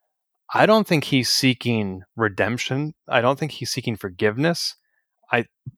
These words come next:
think he acknowledges that he has done dark things, and he just accepts that that's who he is. He doesn't need to change it. He doesn't need to be absolved of it. It's just, "This is me. This is who I am."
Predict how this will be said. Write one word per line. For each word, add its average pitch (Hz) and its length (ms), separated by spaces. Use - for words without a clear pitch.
think 139 200
he 123 320
acknowledges 107 640
that 120 120
he 113 120
has 104 160
done 104 480
dark 101 520
things, 156 640
and 135 160
he 131 100
just 123 520
accepts - 560
that 127 180
that's 120 240
who 127 160
he 107 240
is. - 540
He 127 120
doesn't 117 260
need 123 200
to 113 80
change 98 440
it. 92 80
He 104 80
doesn't 107 280
need 110 180
to 120 60
be 101 120
absolved 95 480
of 95 100
it. 113 140
It's 127 100
just, - 320
"This 98 180
is 107 160
me. 120 360
This - 160
is 107 120
who 113 160
I 107 120
am." 107 280